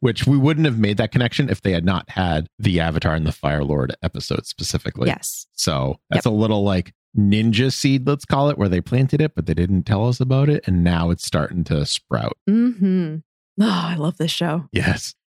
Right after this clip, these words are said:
Speaker 2: Anyway, we return to the fight between Team Avatar and the Dai Li. Now that Aang can earthbend, he's able to hold his own more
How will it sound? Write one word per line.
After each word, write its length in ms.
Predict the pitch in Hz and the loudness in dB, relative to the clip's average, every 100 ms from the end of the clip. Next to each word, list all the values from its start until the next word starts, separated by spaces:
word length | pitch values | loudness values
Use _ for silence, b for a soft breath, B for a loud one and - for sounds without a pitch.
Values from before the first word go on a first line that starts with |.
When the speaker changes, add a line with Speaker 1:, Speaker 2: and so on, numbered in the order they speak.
| _ - | _ -4
Speaker 2:
Anyway, 420 | 294 294 220 180 | -2 2 2 2
we 100 | 180 | 0
return 520 | 170 180 - 339 359 | 0 -2 0 0 2
to 60 | 359 | 2
the 100 | 330 | 0
fight 460 | - 277 254 180 - | 0 0 0 -2 -4
between 580 | 202 - 214 202 196 - | -6 -2 0 2 0 -4
Team 320 | - 269 302 277 | -4 -2 -2 -2
Avatar 640 | 202 185 190 - 196 196 190 | -4 -2 -4 -2 -2 -2 -4
and 120 | 165 | -4
the 60 | |
Dai 280 | 165 160 165 | -2 -2 -2
Li. 360 | 170 147 143 143 _ _ - | -4 -4 -4 -10 _ _ -2
Now 240 | 208 226 | 0 2
that 200 | 262 254 - | 0 -2 -2
Aang 280 | 214 226 | 0 0
can 140 | 214 202 - | -2 -2 0
earthbend, 640 | 339 - - 147 151 208 | -2 -2 -6 -4 -2 0
he's 220 | 220 202 - | -2 -2 -2
able 300 | 196 214 254 | -2 0 -2
to 120 | 233 | -2
hold 260 | 185 185 196 | -2 0 0
his 160 | 226 - | 0 -2
own 440 | 170 165 160 160 185 | -4 -2 -2 -4 -2
more 580 | 190 247 220 151 160 | 0 2 0 0 -2